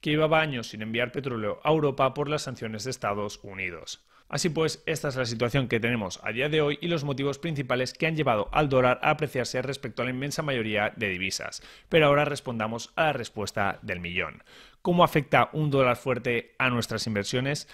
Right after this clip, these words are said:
¿Cómo podemos invertir para sacar partido de esta situación?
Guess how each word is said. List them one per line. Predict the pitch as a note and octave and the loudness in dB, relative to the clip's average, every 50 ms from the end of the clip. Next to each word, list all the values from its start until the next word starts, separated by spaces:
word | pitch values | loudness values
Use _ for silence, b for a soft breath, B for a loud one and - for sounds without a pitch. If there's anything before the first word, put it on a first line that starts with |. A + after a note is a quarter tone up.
| B B B B B _ | B B B B B _
¿Cómo | - G#3 F#3 F3+ E3+ D#3 | 2 4 4 6 6 4
podemos | C#3+ D#3 D3 C#3 C#3 B2+ - | 4 2 2 2 0 -4 -4
invertir | C#3 B2+ B2 A#2+ A#2 C3+ B2+ A#2 G#2+ | -4 -4 -6 -4 -4 -2 -4 -2 -2
para | B2 A2+ A2 | -2 -2 -2
sacar | - B2 A2+ A#2+ A2+ G2+ | -4 -6 -6 -6 -4 -2
partido | A#2 A2+ G#2+ - A#2+ A2+ A2 A2 - - | -4 -4 -4 -2 -2 0 0 0 0 -4
de | - A#2+ A#2+ A2+ | -4 -2 0 0
esta | A2 - - A2 G2+ | 0 0 -4 -8 -10
situación? | - A2+ G#2+ - F#2 - - A#2 B2+ D3 E3 F3 | -8 -8 -8 -8 -8 -6 -4 -2 -2 -2 -4 -8